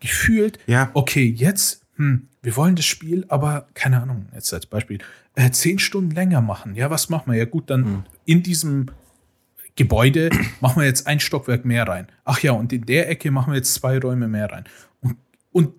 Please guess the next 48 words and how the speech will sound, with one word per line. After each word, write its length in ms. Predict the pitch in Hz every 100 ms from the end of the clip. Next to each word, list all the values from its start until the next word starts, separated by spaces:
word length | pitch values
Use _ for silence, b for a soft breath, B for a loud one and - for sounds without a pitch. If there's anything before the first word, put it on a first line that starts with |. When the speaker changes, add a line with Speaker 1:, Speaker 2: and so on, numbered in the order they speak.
| _
Speaker 1:
wenn 220 | 151 156
wir 100 | 151
dabei 360 | 151 202 196 196
schon 200 | - 180
mal 100 | 170
dabei 240 | 151 160
sind, 200 | 180 185
machen 160 | 151 147
wir 140 | 147
gleich 240 | 139 139 -
drei 220 | 123 151
Zombies 480 | 135 143 139 104 -
mehr 180 | 104 107
rein 200 | 123 147
und 100 | 135
ein 100 | 127
bisschen 260 | 131 160 139
mehr 100 | 131
Loot, 260 | 143 175
dass 140 | 135 -
der 120 | 135
sich 180 | 123 120
beschäftigen 480 | - 131 - 101 98
kann. 180 | 98 - B B B _
Und 200 | 127 -
das 200 | 175 -
Gefühl 400 | 139 - 151 120
hatte 180 | - 131
ich 140 | -
dann 180 | 123 127 B B
nach 220 | 123 147
dieser 400 | - 139 127 123
Semi- 280 | 123 - 123
Speaker 2:
Ja, 140 | 127 143
spielmechanisch, 960 | - 165 190 190 - 180 185 170 -
das 220 | 127 151 185
ist 140 | -
das 180 | 175 -
eine. 380 | 139 151 143 117 B B -
Ist 160 | 147
okay, 420 | 165 - 151 135 131
damit 300 | - 139 147
kann 160 | 156 165
ich 160 | 151 143
auch 120 | -
leben, 280 | 135 139 107
ehrlich. 500 | 120 127 107 - -
Aber 340 | 127 139 160